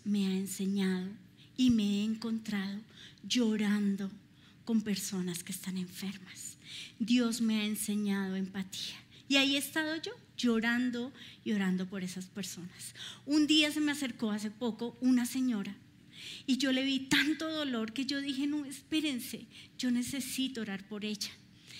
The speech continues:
Dios ha venido formando en mí la empatía. ¿Pero qué es la empatía? Sentimos empatía cuando nos ponemos en el lugar de otra persona, entendiendo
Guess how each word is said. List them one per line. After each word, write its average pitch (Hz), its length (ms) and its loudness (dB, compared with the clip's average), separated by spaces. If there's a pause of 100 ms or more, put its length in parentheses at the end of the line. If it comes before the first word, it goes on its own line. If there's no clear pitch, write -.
(240)
Dios 277 640 4 (120)
ha 240 380 4
venido 247 420 4
formando 220 540 0
en 208 160 2
mí 208 420 0
la 208 220 6
empatía. 170 720 -2 (580)
¿Pero 269 300 4
qué 285 180 2
es 302 140 -4
la 311 80 -2
empatía? 311 540 -2 (1000)
Sentimos 277 720 6
empatía 254 840 2 (140)
cuando 262 360 6
nos 247 260 4
ponemos 233 640 4
en 302 100 0
el 277 140 0
lugar 247 440 2
de 214 120 0
otra 190 300 -2
persona, 226 640 0 (160)
entendiendo 262 1400 4